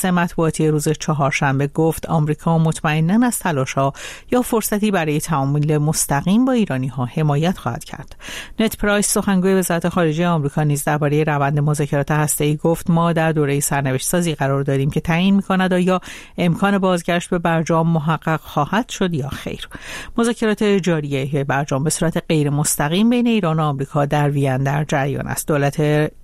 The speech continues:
بایدن پیش از این گفته بود که ماه جاری میلادی دوره‌ای حیاتی برای دستیابی به توافق احیای برجام است.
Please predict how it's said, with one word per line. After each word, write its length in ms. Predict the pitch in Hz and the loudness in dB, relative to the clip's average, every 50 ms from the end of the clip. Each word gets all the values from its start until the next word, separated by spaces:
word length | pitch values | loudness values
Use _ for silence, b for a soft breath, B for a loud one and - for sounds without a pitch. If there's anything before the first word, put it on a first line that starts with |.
| - - 165 | -8 -2 0
بایدن 480 | 156 147 139 139 147 185 202 208 208 | 2 2 2 0 0 2 2 2 2
پیش 200 | - - 196 - | 2 0 0 0
از 140 | 175 160 160 | 0 0 2
این 120 | 180 180 | 2 2
گفته 280 | 170 165 - - - 196 | 0 0 -2 0 0 0
بود 200 | 175 160 143 - | 0 0 -2 -2
که 120 | - 147 | -2 -2
ماه 280 | 139 147 143 139 151 147 | 0 0 0 2 0 0
جاری 480 | 139 131 - 156 147 151 170 226 240 233 | 0 0 0 0 0 2 2 2 2 4
میلادی 480 | 226 233 226 226 226 220 254 269 262 B B B B B B B B | 4 2 2 2 2 2 2 0 0 B B B B B B B B
دوره‌ای 420 | - 254 247 214 214 170 151 139 - - - | 0 0 2 2 0 -2 -2 -4 -6 -6 -6
حیاتی 400 | 156 139 131 143 147 - 175 160 | -4 -2 -2 -2 -2 0 0 0
برای 280 | 156 147 151 143 143 | 0 0 0 -2 -2
دستیابی 520 | - 156 135 127 - - - 143 139 143 143 | -2 -2 -2 -2 -2 -2 -2 -2 -2 -2 -2
به 120 | 156 151 | -2 -2
توافق 500 | - - - 175 147 135 - - 151 139 | -2 -2 -2 -2 -2 -2 -2 -4 -4 -2
احیای 580 | 139 131 131 117 - 135 120 127 139 143 131 127 - | -2 -2 -4 -4 -4 -2 -2 -2 -2 -4 -6 -6 -4
برجام 460 | - 147 147 147 147 - - - - - | -2 -2 -2 -2 -6 -8 -12 -16 -16 -12
است. 340 | - - - - - - | -8 -4 -4 -4 -4 -8